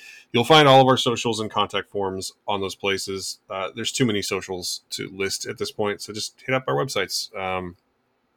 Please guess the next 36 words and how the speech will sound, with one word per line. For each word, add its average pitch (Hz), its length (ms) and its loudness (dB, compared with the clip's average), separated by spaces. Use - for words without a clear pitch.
and 107 100 0
do 104 100 2
the 95 80 -10
thing. 101 200 -2
Uh, 120 280 4
if 127 140 -4
you've 131 140 2
liked 165 180 6
what 135 100 -4
you 123 120 -2
heard, 139 280 0
uh, 107 540 2
whatever 139 360 2
podcasting 131 560 -2
platform 113 460 -2
you're 104 100 -2
listening 113 300 -4
on, 135 320 -4
we 113 100 -8
would 101 160 -8
greatly 104 300 0
appreciate 110 480 -6
if - 160 -18
you'd 98 160 -10
give 98 140 -4
us - 280 -8
a 98 260 -4
five-star 95 640 -6
review 104 320 -8
or 101 240 -2
hit 104 140 -10
the - 80 -12
subscribe 101 480 -2
button 135 320 -4
or 98 220 -4
both, 104 560 -4